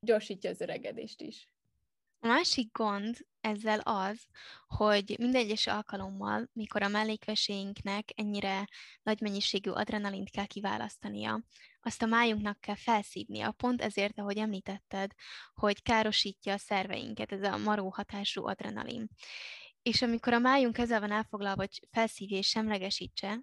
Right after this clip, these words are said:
Speaker 2: ezt az adrenalin többletet, akkor, ö, amikor már, amikor eljön az étkezés ideje és eszünk, nem tudja már olyan optimálisan felszívni magába a glükózt és elraktározni, amit akkor eszünk.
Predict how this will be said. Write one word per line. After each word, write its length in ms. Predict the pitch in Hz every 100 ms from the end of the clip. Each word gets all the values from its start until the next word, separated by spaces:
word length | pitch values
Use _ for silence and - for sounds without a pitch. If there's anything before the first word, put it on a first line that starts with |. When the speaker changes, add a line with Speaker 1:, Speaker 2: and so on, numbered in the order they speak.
| _
Speaker 2:
ezt 220 | 214 -
az 120 | 196
adrenalin 540 | 214 214 202 196 196 196
többletet, 640 | 202 185 214 - 208 233 - - - - _
akkor, 640 | 226 220 - 208 208 208 - -
ö, 180 | 214 202 -
amikor 420 | 214 220 - 214
már, 420 | 220 214 202 - - -
amikor 460 | 214 208 - 202 196
eljön 300 | 226 233 202
az 260 | 202 202
étkezés 500 | 196 - 208 190 190
ideje 380 | 208 185 190 208
és 160 | 214 -
eszünk, 500 | 196 - 196 226 -
nem 200 | 247 254
tudja 280 | 208 185 190
már 180 | 196
olyan 180 | 196 202
optimálisan 800 | 208 - - 190 190 208 - 208 -
felszívni 540 | 208 196 - 202 190
magába 440 | 185 185 - - 202
a 40 |
glükózt 480 | 202 214 - 220 -
és 100 | -
elraktározni, 800 | 208 208 - - - - 214 202
amit 180 | 202
akkor 260 | 196 - -
eszünk. 340 | 214 - 214